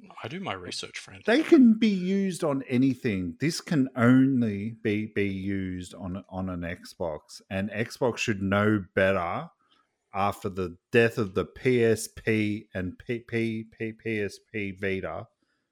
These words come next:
Speaker 2: you don't do proprietary memory.
Speaker 1: Who, who
Speaker 2: And
Speaker 1: is,
Speaker 2: if you
Speaker 1: who
Speaker 2: do, you don't charge so much.
Speaker 1: Who is actually using their expansion drive for games on their Xbox for anything else but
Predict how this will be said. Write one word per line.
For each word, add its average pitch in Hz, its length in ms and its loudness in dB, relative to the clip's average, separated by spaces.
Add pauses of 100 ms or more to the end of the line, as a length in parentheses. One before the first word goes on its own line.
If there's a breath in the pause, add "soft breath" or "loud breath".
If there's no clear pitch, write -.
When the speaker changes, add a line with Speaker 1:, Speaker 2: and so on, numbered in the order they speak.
(1000)
Speaker 2:
you 101 120 -4
don't 98 380 0
do 101 220 0
proprietary 92 1000 -4 (300)
memory. 85 500 -4 (160)
Speaker 1:
Who, - 240 -10
who - 200 -8
Speaker 2:
And 104 100 0
Speaker 1:
is, 110 60 0
Speaker 2:
if - 80 -6
you 110 60 2
Speaker 1:
who 180 80 0
Speaker 2:
do, 165 220 10
you 160 160 0
don't 127 300 6
charge 117 580 0
so 101 200 0
much. 82 460 -8 (340)
Speaker 1:
Who 185 240 -6
is 151 400 -4
actually 120 400 0
using 107 560 -8
their 98 460 -6
expansion 98 600 -8
drive 92 440 -8
for - 260 -12
games 92 440 -8
on 90 80 -16
their 90 120 -16
Xbox - 420 -14
for - 160 -12
anything 98 400 -14
else 92 200 -14
but 92 280 -12